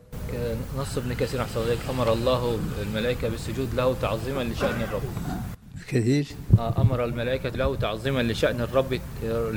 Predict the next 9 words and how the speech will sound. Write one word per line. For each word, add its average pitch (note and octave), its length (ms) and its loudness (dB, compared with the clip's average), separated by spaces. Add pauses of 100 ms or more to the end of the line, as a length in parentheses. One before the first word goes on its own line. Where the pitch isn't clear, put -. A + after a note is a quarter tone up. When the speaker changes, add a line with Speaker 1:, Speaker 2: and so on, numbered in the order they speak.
(340)
Speaker 1:
لشأن B2+ 320 0
الرب C#3 540 2 (140)
تعالى C#3+ 540 0
وجلاله، D3+ 720 2
فسمعوا C3+ 380 0 (100)
كلهم C#3 320 2 (100)
وأطاعوا C#3 540 0
إلا C3+ 240 2
إبليس. G#2 300 -4